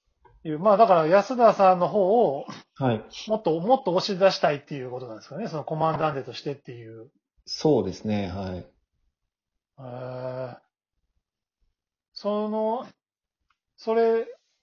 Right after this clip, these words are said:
Speaker 1: のためになんかこう、やってるというか、そ、
Speaker 2: はい。
Speaker 1: そ、そうなるための作戦みたいなのあるんですか、なんか。
Speaker 2: まあ、コンビとしてとにかく一回そういう、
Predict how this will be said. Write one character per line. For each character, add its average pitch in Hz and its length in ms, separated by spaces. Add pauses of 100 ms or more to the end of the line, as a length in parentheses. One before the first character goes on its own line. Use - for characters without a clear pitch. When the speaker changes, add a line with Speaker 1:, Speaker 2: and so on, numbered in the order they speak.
(200)
Speaker 1:
の 214 160
た 233 160
め 190 140
に 175 120
な 170 140
ん 170 40
か 160 100
こ 147 320
う、 - 1040
や 170 80
っ 175 80
て 190 120
る 175 120
と 170 80
い 135 80
う 123 80
か、 135 240
そ、 185 280 (260)
Speaker 2:
は 220 240
い。 214 40
Speaker 1:
そ、 - 20
そ 233 200
う - 20
な 208 120
る 202 60
た 247 100
め 226 80
の 196 80
作 - 240
戦 196 120
み 190 80
た 175 80
い 151 40
な 139 60
の 123 60
あ 131 40
る 139 100
ん 131 40
で 120 60
す - 80
か、 113 100
な 113 100
ん 113 80
か。 - 100 (1300)
Speaker 2:
ま 165 340
あ、 147 140 (320)
コ 247 180
ン 226 160
ビ 156 120
と 139 160
し - 200
て 131 220
と 143 220
に 170 120
か 147 160
く 127 180
一 131 220
回 156 260
そ 147 240
う 147 40
い 147 320
う、 143 80